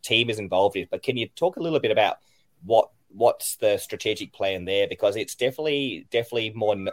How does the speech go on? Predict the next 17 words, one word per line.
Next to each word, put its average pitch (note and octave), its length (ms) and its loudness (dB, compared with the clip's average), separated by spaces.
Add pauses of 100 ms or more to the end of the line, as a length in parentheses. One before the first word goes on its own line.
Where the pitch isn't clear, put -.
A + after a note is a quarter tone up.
(180)
like, F#2 140 -4
we're G#2 80 -4
seeing A#2 320 0
people A2 340 -2 (540)
know B2 260 12 (220)
your G#2+ 200 2
product A#2 460 4
because G2+ 300 -2
you G#2 140 -2
are G#2 140 4
investing G2+ 520 -4 (120)
at G2+ 200 -4
the F#2 80 -12
source G#2+ 380 0
of F2 60 -10
grassroots F#2+ 540 -4
athletics. - 580 -8